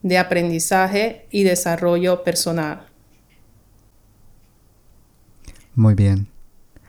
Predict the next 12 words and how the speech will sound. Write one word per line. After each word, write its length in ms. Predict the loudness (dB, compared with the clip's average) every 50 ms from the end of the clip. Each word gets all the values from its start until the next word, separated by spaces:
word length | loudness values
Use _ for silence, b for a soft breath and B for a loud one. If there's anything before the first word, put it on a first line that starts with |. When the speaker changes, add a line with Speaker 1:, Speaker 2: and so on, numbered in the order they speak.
| b b b b b b b b -20 _ -20 _ _ _ _ -4 4
Speaker 2:
Joenia, 640 | 6 6 8 8 8 6 6 6 6 4 2 0 -4 -12 -20 -20 b b b b b b b b b b b 0
¿vives 1040 | 2 2 4 6 6 4 4 4 2 2 2 2 2 0 0 -2 -2 -2 -4 -6 -10 _ _ _ _ _ -20 -20 -20 _ -20 -20 -20 -20 -12 _
en 300 | 4 4 6 6 6 6
una 340 | 6 6 6 6 6 4 4
ciudad 560 | 2 0 0 2 2 4 4 4 2 2 -2 -4 _ _ _ -20 b b b b b b b b b b b b b b _ 6
o 120 | 6 6
vives 760 | 8 8 6 6 6 6 6 4 4 4 0 -2 -4 -6 -6 -10 -16 -20 -20 _ _ -2
en 280 | 4 6 6 8 8 8
un 220 | 8 8 6 4
pueblo 880 | 0 _ 2 6 8 8 8 8 6 4 6 6 6 6 6 2 0 -6 -14 -20 -10 -2 0
pequeño? 580 | 0 0 2 4 4 6 6 6 4 0 -2 -6 _ _ _ -20 _ _ _ _ _ -20 _ _ _ _ _ _ b b b b b b b b _ -6
Speaker 1:
Vivo 600 | -2 0 2 4 4 6 6 6 6 4 4 0